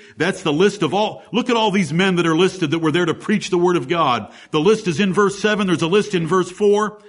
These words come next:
They're all there. "And they read in the book of the law of God distinctly and gave the sense and caused them to understand the reading."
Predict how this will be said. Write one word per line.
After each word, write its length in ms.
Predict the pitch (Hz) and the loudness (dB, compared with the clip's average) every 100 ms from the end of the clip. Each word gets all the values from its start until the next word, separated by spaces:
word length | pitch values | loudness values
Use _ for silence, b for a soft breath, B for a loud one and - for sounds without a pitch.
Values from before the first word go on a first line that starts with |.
| b b b | b b b
They're 180 | 143 160 | 0 2
all 240 | 196 208 | 0 0
there. 460 | 160 190 202 208 - B B B - | 2 2 2 -2 -6 B B B -6
"And 440 | 147 147 139 143 | -2 0 -2 -4
they 160 | 139 147 | -2 0
read 240 | 139 208 | 2 2
in 80 | 196 | 2
the 60 | 170 | 2
book 240 | 139 - | 0 0
of 100 | 175 | 0
the 80 | 160 | 0
law 220 | 180 196 | 0 0
of 100 | 147 | 0
God 220 | 180 196 | 0 0
distinctly 580 | 170 160 - 208 202 196 | 0 -4 -2 -2 0 0
and 140 | 147 147 | 2 2
gave 240 | 202 165 | 0 0
the 80 | 151 | -6
sense 400 | - 196 208 175 | -4 -2 -2 -4
and 160 | 156 | -6
caused 420 | - 208 185 135 110 | -4 -2 0 -2 -2
them 220 | 156 151 | -2 0
to 100 | 156 | -2
understand 640 | 180 170 - 196 180 170 | 0 -2 -4 -2 0 0
the 80 | 160 | 0
reading." 480 | 180 165 107 87 | 2 2 -2 -4